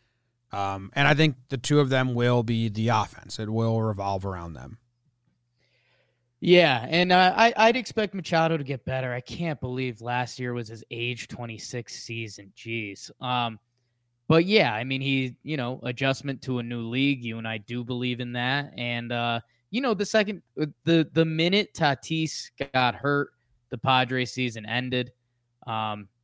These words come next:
Speaker 2: you know, this is another team that was hovering a fi-, they were at five hundred around the All-Star break. Um, they end up finishing seventy and ninety-two. So that's a really rough second half of the season.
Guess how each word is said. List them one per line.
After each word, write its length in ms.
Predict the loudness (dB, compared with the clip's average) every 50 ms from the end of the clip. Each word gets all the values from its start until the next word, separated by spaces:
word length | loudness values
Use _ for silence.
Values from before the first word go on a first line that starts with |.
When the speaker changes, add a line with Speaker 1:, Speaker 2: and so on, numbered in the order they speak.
| _
Speaker 2:
you 120 | -10 -6 -4
know, 140 | -4 -4 -4
this 200 | -4 -6 -6 -6
is 120 | -8 -8
another 320 | -6 -6 -4 -4 -4 -4
team 300 | -6 -6 -6 -6 -6 -6 -6
that 120 | -8 -6
was 420 | -6 -6 -8 -8 -8 -10 -12 -14 -18 _ _ _ -18
hovering 460 | -16 -6 -2 -2 -2 -2 -4 -6 -6 -6
a 60 | -8
fi-, 280 | -6 -4 -2 -2 -2 -2 0
they 100 | 0 2
were 200 | 2 2 2 2
at 240 | 2 2 2 0 -2
five 340 | -2 0 2 2 2 2 0
hundred 380 | -2 -4 -4 -4 -4 -4 -4
around 280 | -4 -4 -4 -4 -4 -6
the 100 | -4 -4
All-Star 420 | -4 -4 -4 -6 -6 -4 -4 -4
break. 480 | -6 -6 -6 -6 -4 -4 -6 -8 _ _ _ _ _ _ _ _ _ _ -8
Um, 400 | -6 -4 -4 -4 -4 -6 -10 -14 _ _
they 180 | -2 -2 0 0
end 260 | 0 -2 -2 -2 0
up 180 | -2 -2 -2 -4
finishing 500 | -6 -6 -4 -4 -4 -4 -4 -6 -6 -6
seventy 680 | -8 -10 -8 -4 -2 -2 -2 -2 -4 -4 -2 -2 -2 -2
and 120 | -4 -6
ninety-two. 760 | -6 -6 -6 -6 -8 -8 -10 -12 -12 -14 -16 -14 -14 -14 -14 -14
So 160 | -14 -10 -6
that's 240 | -4 -2 -2 -2 -4
a 100 | -8 -10
really 600 | -10 -12 -12 -8 -4 -2 0 2 2 2 2 2 0
rough 540 | -2 -2 0 0 0 0 -2 -6 -12 -20 _ _ _ _ _ _ _ _ _ _
second 440 | _ -8 -2 -2 0 0 -2 -4 -4
half 280 | -4 -2 -2 -2 -4 -6
of 60 | -10
the 80 | -12 -12
season. 680 | -10 -6 -4 -2 -2 -2 -2 -4 -6 -8 -10 -10 -12